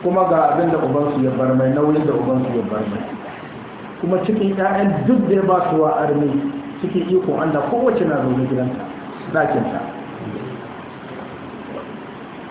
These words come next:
In sun an shi ƙaunar su,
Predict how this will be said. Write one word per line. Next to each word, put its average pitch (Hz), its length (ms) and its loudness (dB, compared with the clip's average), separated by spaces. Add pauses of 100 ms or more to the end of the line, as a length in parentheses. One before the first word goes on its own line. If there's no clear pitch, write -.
(1700)
In 262 160 4
sun 277 180 4
an 262 200 4
shi 214 180 4
ƙaunar 220 480 4
su, 190 100 4